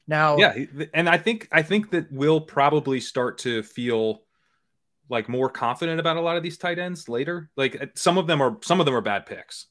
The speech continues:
Speaker 2: right? Like, but I think their chances of less of, less, uh, like, a lower percentage of those are bad picks than of the running backs and the wide receivers. And so I do think you'll probably get, like, a little bit of closing line value on a guy like Tyler Conklin, provided he has the role we think he does.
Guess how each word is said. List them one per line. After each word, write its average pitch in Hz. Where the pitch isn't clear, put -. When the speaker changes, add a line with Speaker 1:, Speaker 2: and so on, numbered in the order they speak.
Speaker 2:
right? 104
Like, 107
but 131
I 131
think 143
their 120
chances 139
of 107
less 160
of, 117
less, 143
uh, 139
like, 117
a 117
lower 156
percentage 135
of 135
those 98
are 104
bad 101
picks -
than 104
of 98
the 101
running 98
backs 92
and 95
the 92
wide 92
receivers. 90
And 107
so -
I 147
do 160
think 180
you'll 120
probably 117
get, 110
like, 107
a 104
little 170
bit 107
of 104
closing 104
line 95
value 92
on 92
a 92
guy 90
like 87
Tyler 90
Conklin, 90
provided 90
he 90
has 92
the 98
role 92
we -
think 107
he -
does. -